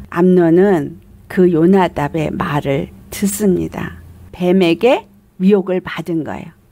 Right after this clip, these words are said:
일단 야고보서 일 장 십사 절에서 십오 절 말씀이죠. 각 사람이 시험을 받는 것은 자기 욕심에 이끌려서. 그러니까 지금 이 암논이 하고 있는 근심도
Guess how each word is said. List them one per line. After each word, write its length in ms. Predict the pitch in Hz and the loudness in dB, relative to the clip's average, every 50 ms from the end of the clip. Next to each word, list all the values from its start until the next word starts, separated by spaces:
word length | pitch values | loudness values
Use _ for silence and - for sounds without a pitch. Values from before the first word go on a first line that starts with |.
| _ _ | _ _
일단 200 | - 151 151 - | -10 -8 -6 -4
야고보서 400 | - 202 202 220 202 196 208 196 | -4 -4 -4 -4 -4 -4 -4 -6
일 100 | 185 185 | -6 -4
장 140 | - 175 | -4 -4
십사 340 | 185 - - - - 254 220 | -6 -6 -8 -6 -2 -2 -2
절에서 320 | 196 - 165 165 160 165 - | 0 0 0 0 -2 -2 -4
십오 260 | - 269 254 269 262 | -4 -4 -2 -2 -2
절 180 | - 202 185 175 | 0 0 0 0
말씀이죠. 840 | 156 - 160 190 190 - 180 175 165 156 147 - - 202 185 - - - - _ _ _ _ | 0 0 0 -2 -2 -2 0 0 2 2 0 0 0 2 2 0 -2 -6 -20 _ _ _ _
각 240 | - - - 220 - | -12 -10 -10 -10 -6
사람이 480 | - - 285 269 262 247 226 226 233 233 | -2 0 0 2 2 2 0 0 -2 -4
시험을 440 | - - - 311 302 294 285 262 - | -4 -2 0 0 2 2 2 0 -2
받는 380 | - - 175 175 175 170 175 | -2 -2 0 0 0 0 0
것은 300 | 151 165 180 - - - - - - - - _ - | 0 -2 -4 -4 -6 -8 -8 -12 -20 -20 -20 _ -14
자기 460 | - - - - 202 202 240 226 220 | -8 -6 -4 -4 -2 -2 -4 -4 -4
욕심에 520 | - 269 294 - - - - 311 277 254 240 | -4 -4 -4 -4 -6 -4 0 2 2 2 2
이끌려서. 540 | - - - - - - - 185 - - - - - - - - | 0 -4 -6 -10 -8 -8 -8 -10 -12 -16 -20 -20 -20 -18 -4 0
그러니까 400 | 294 311 320 311 294 285 269 247 | 0 2 2 2 2 0 0 -2
지금 400 | 247 - - 277 - 302 294 247 | -4 -6 -10 -6 -2 -2 0 0
이 120 | 262 277 | 0 0
암논이 580 | - - 185 196 220 262 302 330 311 302 277 277 | 0 0 0 0 0 0 0 2 2 2 2 0
하고 280 | 277 285 269 262 262 240 | 0 -2 -2 -2 -2 -2
있는 200 | 233 233 240 233 | -2 -2 -2 -2
근심도 640 | - 233 240 262 262 - 262 214 214 208 220 | 0 2 2 2 2 0 -2 0 0 0 0